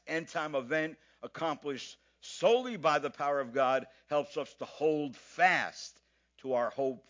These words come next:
for the future, the hope of complete salvation, the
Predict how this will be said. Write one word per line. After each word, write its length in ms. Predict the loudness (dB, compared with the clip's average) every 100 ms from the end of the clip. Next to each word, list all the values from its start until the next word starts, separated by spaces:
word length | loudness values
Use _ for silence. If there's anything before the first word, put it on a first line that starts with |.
| -12
for 160 | -12
the 100 | -10
future, 560 | -14 -14 -16 -16 -20 -20 _ _ _ _ _ _ _ _ _ -16
the 60 | -6
hope 380 | 0 0 0 -20 _ _ -8
of 260 | -6 -6
complete 540 | -12 -14 -14 -12 -10 -10
salvation, 720 | -8 -8 -8 -8 -10 -14 -20 _ _ _ _ _ _ _ -18
the 160 | -14